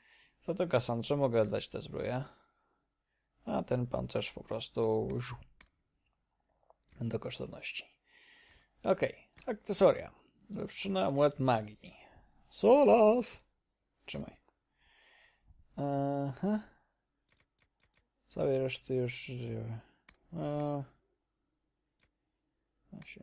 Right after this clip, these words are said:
e, pas mikstury, pas na toniki. W sumie dobra, trochę się tak,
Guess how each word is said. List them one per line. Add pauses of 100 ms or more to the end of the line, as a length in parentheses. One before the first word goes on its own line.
e,
pas
mikstury,
pas
na
toniki. (2250)
W
sumie
dobra, (320)
trochę
się
tak,